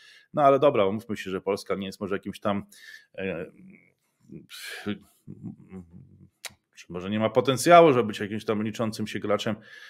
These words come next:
w Afryce, więc tam zajmuje się na razie, e, własnymi sprawami, ale Unia Europejska. E, no tutaj są Francuzi, tu jest jeszcze kilka państw Unii Europejskiej, które mogłyby tam odgrywać istotną rolę. No w każdym razie na razie Rosja wchodzi, można by powiedzieć,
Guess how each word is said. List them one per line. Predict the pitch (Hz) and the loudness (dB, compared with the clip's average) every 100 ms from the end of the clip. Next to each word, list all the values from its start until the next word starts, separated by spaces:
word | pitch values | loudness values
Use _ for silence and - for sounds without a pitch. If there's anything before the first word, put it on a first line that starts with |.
| - - | -14 -6
w | 95 | -4
Afryce, | 107 135 131 107 | -2 -2 -2 -2
więc | 104 - | -4 -4
tam | 95 | -4
zajmuje | 90 104 107 | -4 -4 -4
się | - 107 | -4 -4
na | |
razie, | 101 104 104 | -2 -2 -2
e, | 98 98 98 101 95 95 92 92 | -2 -6 -6 -6 -6 -6 -8 -6
własnymi | 90 110 151 147 | -4 -4 -4 -6
sprawami, | - 127 117 113 117 | -2 0 2 2 0
ale | 117 120 123 | 0 0 2
Unia | 147 135 | 2 2
Europejska. | 131 131 127 139 - 95 - _ - - - - _ | 2 2 2 0 -2 -6 -8 _ -20 -20 -20 -20 _
E, | 98 95 98 104 | -6 -4 -2 -2
no | 104 101 104 | -2 -4 -6
tutaj | - 120 110 | -2 -2 0
są | 113 | -4
Francuzi, | - 104 202 175 131 139 127 104 120 107 | -4 -6 -2 0 0 0 0 -2 -2 -2
tu | 123 117 | 0 2
jest | 120 117 | 0 -2
jeszcze | 110 110 | -8 -8
kilka | - 113 113 | -12 -4 -4
państw | 107 107 - | -2 -4 -6
Unii | 117 107 | -6 -4
Europejskiej, | 101 95 107 - 98 | -4 -4 -6 -8 -14
które | - 101 | -10 -8
mogłyby | 107 104 101 | -6 -8 -10
tam | - 101 | -8 -8
odgrywać | 104 110 92 | -6 -6 -6
istotną | - 110 107 98 98 | -6 -6 -4 -2 2
rolę. | 151 151 127 - - - - - | 4 4 0 -6 -20 -20 -20 -8
No | 113 160 | 2 2
w | |
każdym | - 170 156 127 | 8 8 8 4
razie | 143 175 | 4 4
na | 143 135 | 0 2
razie | 151 151 | 2 4
Rosja | 135 139 151 | 2 2 2
wchodzi, | 139 - 127 147 | 2 2 2 2
można | 135 120 131 | -2 -2 -2
by | 123 | -2
powiedzieć, | 123 107 113 117 110 - | -2 -2 -2 -4 -6 -8